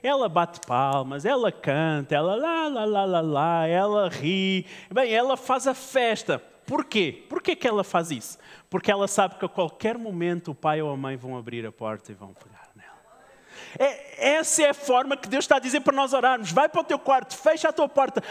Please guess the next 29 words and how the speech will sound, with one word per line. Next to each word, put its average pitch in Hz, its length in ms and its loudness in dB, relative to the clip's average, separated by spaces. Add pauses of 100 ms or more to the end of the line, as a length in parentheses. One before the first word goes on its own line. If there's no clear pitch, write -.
(120)
mas 214 220 -2
fica - 260 -2
na 294 120 0
expectativa, 247 560 -2
porque 226 240 0
a - 40 -2
qualquer 339 580 0
momento 294 500 0
a - 20 -2
porta 233 380 2
vai 185 260 2
se - 260 -2
abrir. 240 460 0
Amém? 302 480 2 (260)
Bem, 226 200 2
esta 262 200 2
era 262 120 6
a - 20 -6
parte 254 280 2
em 254 40 -2
que 254 60 -8
vocês 247 240 0
ficavam 226 340 2
de - 140 -8
pé 220 420 4
e 214 60 -2
diziam 202 540 2
amém, 196 540 4
aleluia. 202 720 2